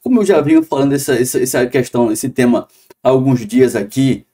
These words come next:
nos dois canais, né? Tanto nesse como no, no Escatologia Plena, é só você acessar os últimos vídeos, vocês vão ver que um argumento realmente bem apresentável quanto a essa questão,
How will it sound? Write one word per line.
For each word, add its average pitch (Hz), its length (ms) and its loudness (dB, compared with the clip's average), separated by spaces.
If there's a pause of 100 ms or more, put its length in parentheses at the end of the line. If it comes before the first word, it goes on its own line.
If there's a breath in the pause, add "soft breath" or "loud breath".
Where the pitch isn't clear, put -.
nos 123 160 -2
dois 123 220 2
canais, 113 500 0
né? 127 220 -4
Tanto 135 300 -4
nesse 123 500 0
como 127 260 -2
no, 104 200 -6 (260)
no 117 80 -8
Escatologia 113 540 0
Plena, 139 400 0
é 104 60 -6
só 135 160 -2
você 123 300 -2
acessar 117 480 -2
os 117 120 0
últimos 113 320 -8
vídeos, 127 320 -2
vocês 117 380 0
vão 123 260 0
ver 123 340 0 (340 loud breath)
que - 240 -6
um 131 80 0
argumento 135 640 0 (180)
realmente 143 560 0
bem 123 380 0
apresentável 127 880 0
quanto 135 280 -2
a - 20 0
essa 120 180 -2
questão, 123 600 -2